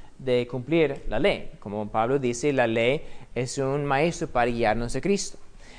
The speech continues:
Pero ahora con el nuevo pacto, ya que nosotros no podemos cumplir la ley en nosotros mismos, Dios va a poner su ley en nuestros corazones. Quiere cambiar nuestros corazones.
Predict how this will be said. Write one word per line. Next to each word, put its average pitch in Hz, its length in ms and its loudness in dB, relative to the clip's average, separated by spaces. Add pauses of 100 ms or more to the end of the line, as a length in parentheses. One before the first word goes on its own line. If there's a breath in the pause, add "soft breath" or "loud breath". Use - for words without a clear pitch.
(120)
Pero 156 160 4
ahora 233 260 8
con 190 140 0
el 160 80 0
nuevo 196 320 2
pacto, - 320 -4 (280)
ya 160 180 4
que 165 100 -2
nosotros 160 460 0
no 180 240 2
podemos 151 340 2
cumplir 127 300 0
la 107 100 0
ley 98 340 -2 (220 soft breath)
en 127 80 0
nosotros 139 460 0
mismos, 139 580 -2 (360 soft breath)
Dios 151 720 4
va 151 120 6
a 147 100 0
poner 151 280 0
su 151 160 -6
ley 160 380 2
en 139 120 -6
nuestros 143 300 -2
corazones. 139 760 -6
Quiere 160 260 6
cambiar 147 680 6 (280 loud breath)
nuestros 151 540 2
corazones. 123 760 0